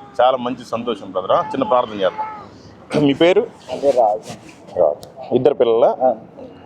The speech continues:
Speaker 1: ప్రేమ కలిగిన తండ్రి, కృపగల మా యేసయ్య, మీకు స్తోత్రాలు ప్రభా, మీకు వందనాలు ప్రభా. మరి అనుకోని రీతిగానైనా రోడ్డు మీద వెళ్తుంటే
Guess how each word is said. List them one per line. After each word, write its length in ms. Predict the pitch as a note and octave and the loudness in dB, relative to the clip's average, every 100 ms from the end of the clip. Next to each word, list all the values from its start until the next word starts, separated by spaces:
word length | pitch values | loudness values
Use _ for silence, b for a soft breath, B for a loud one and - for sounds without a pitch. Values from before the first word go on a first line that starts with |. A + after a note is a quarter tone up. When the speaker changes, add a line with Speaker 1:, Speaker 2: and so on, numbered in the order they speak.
| - B B B | -20 B B B
Speaker 1:
ప్రేమ 220 | - E3 E3+ | 2 4 4
కలిగిన 260 | D#3 D3 | 2 0
తండ్రి, 340 | C#3 C3+ C#3 C#3 | 2 4 4 2
కృపగల 380 | C3+ B2 C3 | 2 4 4
మా 160 | B2 A#2+ | 4 4
యేసయ్య, 440 | A#2 A2+ A#2 A2+ B2+ | 2 4 6 6 4
మీకు 140 | A#2 | -2
స్తోత్రాలు 480 | - A#2+ A#2 A#2 A2+ | 0 0 4 4 4
ప్రభా, 320 | A2 G#2 G#2 | 2 4 4
మీకు 240 | G2+ G2+ G2 | 2 0 0
వందనాలు 320 | G2+ G2+ G2+ | 2 0 0
ప్రభా. 320 | A2 G2 G#2+ | 0 2 2
మరి 180 | G#2+ F#2+ | 4 4
అనుకోని 360 | G2+ A2 A2+ | 4 0 0
రీతిగానైనా 520 | A2 G#2+ A2 G#2+ G#2+ B2+ | 2 2 4 4 4 2
రోడ్డు 220 | A2 G#2+ | 2 2
మీద 160 | G#2+ | 2
వెళ్తుంటే 580 | G#2 G#2 G#2 A#2+ C3+ D3+ | 4 2 2 0 4 4